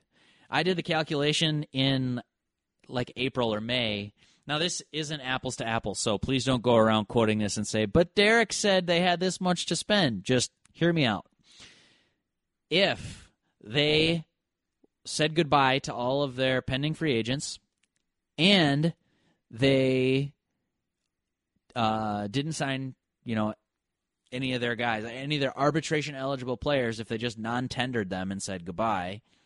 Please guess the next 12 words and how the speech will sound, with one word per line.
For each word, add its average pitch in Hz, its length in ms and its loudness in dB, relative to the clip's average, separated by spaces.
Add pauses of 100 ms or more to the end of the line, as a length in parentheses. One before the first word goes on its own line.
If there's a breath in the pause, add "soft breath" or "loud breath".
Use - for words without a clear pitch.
(200)
that's 90 180 -12
not 90 120 -10
gonna 90 140 -12
happen. 85 360 -10
You're 98 100 -4
not 104 100 -4
gonna 104 140 -8
non-tender 95 880 -6
Eddie 92 180 -8
Rosario, 90 580 -6
but 113 160 -2
just - 280 -4